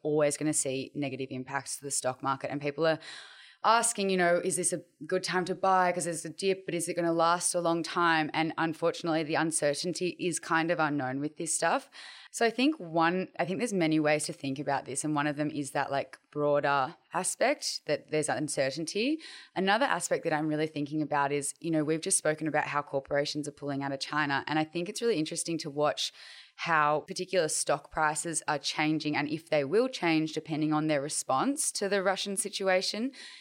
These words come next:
If you have a company that doesn't actually condemn what they're doing, are you gonna see a rise in their stock price because they're still keeping their revenues going in Russia? Or are you gonna f-, see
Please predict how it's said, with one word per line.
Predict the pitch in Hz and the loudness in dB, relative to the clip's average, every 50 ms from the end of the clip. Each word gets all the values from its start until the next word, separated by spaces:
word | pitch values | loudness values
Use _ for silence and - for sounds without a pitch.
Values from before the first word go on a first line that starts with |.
| - - - | -20 -12 -10
If | - - 156 | -10 -8 -4
you | 170 180 196 196 | 0 0 0 2
have | 180 180 170 165 - - | 2 2 2 2 2 0
a | - | -4
company | - - 170 160 156 - 170 165 156 156 147 | -2 -2 -2 -2 -2 -2 0 2 2 2 2
that | - 151 147 135 - - - - - - _ _ _ - | 2 2 2 2 0 -4 -12 -20 -20 -20 _ _ _ -2
doesn't | 175 165 156 170 160 | 0 0 2 2 0
actually | 147 - - - - 156 151 | 0 0 -2 -2 -2 -2 -2
condemn | - 165 160 151 143 165 160 156 156 151 151 | 0 0 0 0 2 2 2 2 2 2 0
what | 147 139 - - | 0 -2 -2 0
they're | - 143 143 | 0 0 0
doing, | 135 208 226 208 170 147 131 131 143 143 - _ _ _ _ _ - | 2 2 2 2 2 2 0 -2 -4 -6 -8 _ _ _ _ _ 0
are | 165 165 | 0 2
you | 160 156 160 160 160 151 | 2 0 0 0 0 0
gonna | 160 156 156 | 2 2 2
see | 151 - - 156 147 143 147 143 143 - - _ - | 2 2 2 2 2 2 2 2 0 -2 -4 _ -6
a | 143 | -4
rise | 131 135 127 131 135 143 - | -2 0 2 2 2 2 0
in | 165 160 | 0 0
their | 160 156 | 0 0
stock | 156 - 165 147 - | 0 0 -2 -2 -2
price | - - 143 139 143 | -2 -2 0 0 -2
because | - - 147 - 151 147 131 - | -4 -6 -4 -2 -2 -2 -2 0
they're | - 143 143 | 0 2 2
still | - - - 151 151 | 2 0 0 0 0
keeping | 151 - 151 135 - 151 143 139 | 0 -2 -4 -4 -2 -2 -2 0
their | 139 139 139 | 0 0 0
revenues | 131 131 135 143 143 143 143 143 143 139 135 - | 0 -2 -2 -2 -2 -2 0 0 0 -2 -2 -4
going | - - 147 143 143 147 147 143 143 135 - - _ | -2 0 0 2 2 2 0 0 0 -4 -6 -6 _
in | - 156 151 | -2 0 0
Russia? | 139 147 165 196 - - 262 269 277 254 - | 2 2 0 0 0 0 2 2 4 4 4
Or | 180 | 2
are | 180 | 2
you | 175 | 2
gonna | 156 170 180 170 - - | 0 -2 -2 -4 0 0
f-, | 180 165 - | 0 2 2
see | - - 156 151 160 156 156 | 2 0 2 2 2 0 0